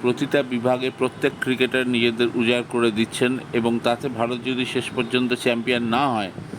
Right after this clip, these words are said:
সেটাই মিরাকেল হবে। দক্ষিণ আফ্রিকার পেস এবং স্পিন সামলানোর ক্ষমতা রয়েছে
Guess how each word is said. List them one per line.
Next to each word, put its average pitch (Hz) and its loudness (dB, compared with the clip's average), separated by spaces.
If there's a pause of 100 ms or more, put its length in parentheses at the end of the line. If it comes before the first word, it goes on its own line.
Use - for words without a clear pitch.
(440)
সেটাই 143 2
মিরাকেল 123 2 (100)
হবে। 104 0 (560)
দক্ষিণ 135 2 (100)
আফ্রিকার 127 -2 (120)
পেস 127 4 (200)
এবং 117 2 (160)
স্পিন 131 2 (140)
সামলানোর 117 0
ক্ষমতা 113 0
রয়েছে 117 -2